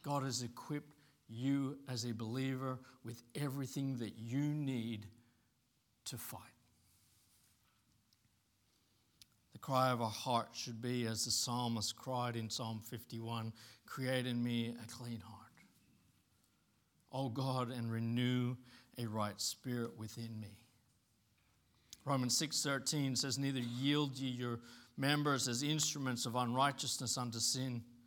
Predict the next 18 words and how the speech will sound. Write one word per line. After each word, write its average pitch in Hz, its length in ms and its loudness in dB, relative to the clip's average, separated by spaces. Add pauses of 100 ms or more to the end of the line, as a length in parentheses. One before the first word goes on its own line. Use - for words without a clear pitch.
(640)
but 117 100 -10
yield 156 360 8
yourselves 151 640 6
unto 131 200 2
God, 117 420 4 (1040)
and 131 140 0
those 156 240 8
that 170 100 6
are 131 240 12
alive 170 580 10 (120)
from 147 320 0
the 135 80 2
dead, 135 520 4 (240)
and 143 200 2
your 135 160 4
members 147 600 4
as 127 320 2
instruments 131 800 0